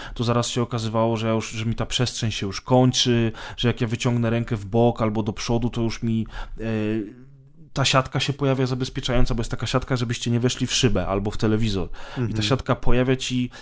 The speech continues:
Speaker 1: pokazuje, naj-, najpierw zaznacza się teren jakby, na
Speaker 2: Bezpieczne
Speaker 1: którym się dzia-
Speaker 2: granice takie w pokoju jakby.
Speaker 1: Tak, a potem, a potem, więc ten, to nie musi być kwadrat, to może być, nie wiem,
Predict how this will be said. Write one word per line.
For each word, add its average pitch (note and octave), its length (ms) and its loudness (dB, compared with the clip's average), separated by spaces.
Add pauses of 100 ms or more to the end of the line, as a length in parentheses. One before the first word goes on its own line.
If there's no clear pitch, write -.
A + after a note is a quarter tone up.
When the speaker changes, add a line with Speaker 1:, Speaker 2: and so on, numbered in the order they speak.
Speaker 1:
pokazuje, C3 420 6
naj-, C#3 180 2
najpierw C#3 340 4
zaznacza B2+ 460 2
się A2 340 -2 (300)
teren A#2+ 560 4 (240)
jakby, A2+ 720 -2
na A#2+ 80 -14
Speaker 2:
Bezpieczne B2+ 240 2 (100)
Speaker 1:
którym C3+ 120 4
się B2 60 0
dzia- C3 100 6
Speaker 2:
granice C3 280 2
takie G#2 220 -4
w - 80 -16
pokoju G2+ 340 -4
jakby. F#2 340 -8 (260)
Speaker 1:
Tak, - 380 -6
a - 80 -4
potem, C3+ 360 0
a A2+ 80 -6
potem, A2 240 -2
więc B2+ 220 4
ten, C#3 140 0
to D3 100 0
nie D#3 100 4
musi C3+ 180 2
być - 140 -4
kwadrat, G2+ 460 -2
to A2+ 80 -4
może A#2+ 200 0
być, B2 420 -4
nie C#3 160 4
wiem, A#2+ 200 2